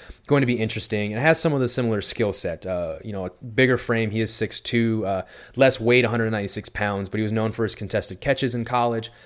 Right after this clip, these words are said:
Um, big body, box out type of guy, and, and you gotta love that. And then Jordan Smallwood, this is a guy I'm a little confused on because he didn't do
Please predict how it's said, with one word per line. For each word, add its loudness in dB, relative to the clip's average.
Um, -4
big 2
body, 4
box 0
out -2
type -4
of -14
guy, -2
and, -10
and -8
you -8
gotta 6
love 0
that. -2
And -4
then 2
Jordan 6
Smallwood, 2
this 2
is -4
a -2
guy 4
I'm 0
a -4
little -4
confused -10
on -8
because -4
he 0
didn't 4
do -2